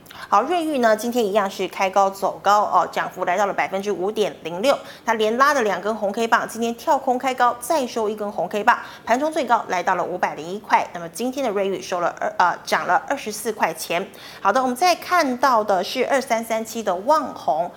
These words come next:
哦，这个记忆体大厂哦，旺宏呢今天开高走高，涨幅来到了百分之三点三九哦。那么今天呢，呃，收了一根红 K 棒，而且呢也收复了五日均线。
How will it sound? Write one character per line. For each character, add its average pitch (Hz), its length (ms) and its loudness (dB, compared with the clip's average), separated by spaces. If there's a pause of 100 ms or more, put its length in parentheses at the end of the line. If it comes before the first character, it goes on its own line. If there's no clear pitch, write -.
(140)
哦， 156 200 4
这 - 120 -4
个 185 100 -2
记 240 280 -4
忆 220 40 -2
体 247 140 -10
大 - 180 4
厂 180 220 -4
哦， - 160 4 (320)
旺 339 180 4
宏 202 200 2
呢 196 100 2
今 214 160 -4
天 208 180 -2
开 208 220 -2
高 196 220 2
走 196 320 -4
高， 220 240 4
涨 196 160 -2
幅 196 100 -2
来 185 140 -2
到 220 100 2
了 196 80 0
百 170 160 -4
分 208 100 -8
之 220 140 -4
三 302 360 -2
点 196 220 -8
三 320 460 -2
九 180 180 2 (300)
哦。 160 180 2
那 220 60 0
么 247 100 0
今 262 200 -4
天 262 180 0
呢， 214 260 4 (120)
呃， 180 160 2
收 277 200 0
了 240 100 0
一 233 100 -2
根 226 180 -2
红 180 220 -2
K 208 160 -2
棒， 202 200 2
而 180 140 0
且 185 180 -6
呢 135 120 -8
也 156 100 -6
收 208 220 -4
复 202 140 -6
了 180 100 2
五 - 160 -6
日 196 160 0
均 202 200 -6
线。 220 220 -2